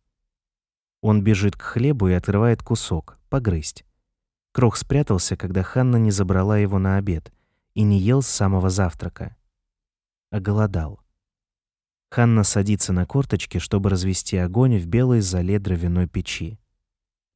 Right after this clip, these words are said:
Ароматная растопка. Сосновые шишки.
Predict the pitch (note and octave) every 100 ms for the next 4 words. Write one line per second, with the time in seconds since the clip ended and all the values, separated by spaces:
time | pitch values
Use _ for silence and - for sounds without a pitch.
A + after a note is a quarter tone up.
0 | _ _ _ _ _ - A#2 C#3+ A2+ -
1 | F2+ F2 F2+ - E2 - D#2 D#2 _ _
2 | _ _ _ _ - G2+ - A2 G2+ G2+
3 | - F2 - - -